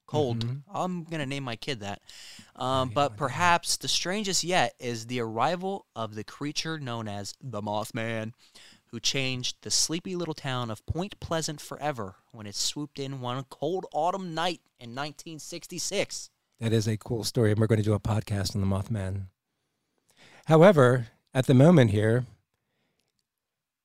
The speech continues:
Speaker 2: his opponent is Ogo Pogo. <laughs> That is a name that I just love. Ogo Pogo, the name given to a cryptid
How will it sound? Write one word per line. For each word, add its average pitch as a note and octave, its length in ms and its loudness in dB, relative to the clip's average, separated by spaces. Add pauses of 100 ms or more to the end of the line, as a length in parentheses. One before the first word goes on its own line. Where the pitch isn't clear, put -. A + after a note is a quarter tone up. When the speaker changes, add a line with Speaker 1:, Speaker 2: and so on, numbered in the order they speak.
(260)
Speaker 2:
his C#3 160 4
opponent D3+ 420 8
is A2+ 220 2 (100)
Ogo D3 540 10 (280)
Pogo. A2+ 480 4
<laughs> - 160 6
That C#3 220 8
is D#3+ 220 4
a E3+ 40 -2
name D3+ 240 8
that C3 120 6
I B2 80 4
just B2+ 240 -2
love. D3 320 0 (680)
Ogo G3 280 10
Pogo, C3 440 10
the B2 100 8
name D3+ 240 10
given D3 260 8
to C3 120 6
a A#2+ 120 10
cryptid - 540 0